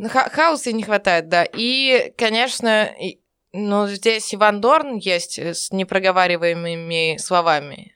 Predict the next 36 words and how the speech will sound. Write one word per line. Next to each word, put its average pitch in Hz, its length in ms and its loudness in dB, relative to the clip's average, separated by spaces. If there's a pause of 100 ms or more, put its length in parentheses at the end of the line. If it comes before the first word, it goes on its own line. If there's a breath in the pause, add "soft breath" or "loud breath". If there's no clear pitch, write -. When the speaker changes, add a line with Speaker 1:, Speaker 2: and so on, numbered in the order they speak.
(120)
Speaker 2:
Вот. 165 420 -2
Но 190 160 -4
здесь 247 320 -4
я 202 80 2
вообще 185 220 -4
ни 196 120 -4
черта 175 360 -2
не 165 100 -8
поняла 170 300 -2
ни 170 100 -4
одного 160 360 -2
слова. 147 440 -6 (100)
Speaker 1:
Я 135 200 0
слушал 151 380 -4
несколько 120 440 -2
р-, 110 80 0
э, 117 240 0
раз 113 260 2
группу 95 320 -8
«Волны», 95 640 -4
но 92 220 -4
все 107 180 -8
время 107 260 -4
почему-то 92 340 -10
слушал 92 400 -8
их 87 120 -12
в 85 60 -6
акустике. - 600 -10 (140)
И 117 400 -6
вот 92 180 -8
в 104 60 -2
акустике 104 540 -6
они 87 200 -6
мне 98 340 -6
сильно 82 420 -12
нравятся. 65 540 -12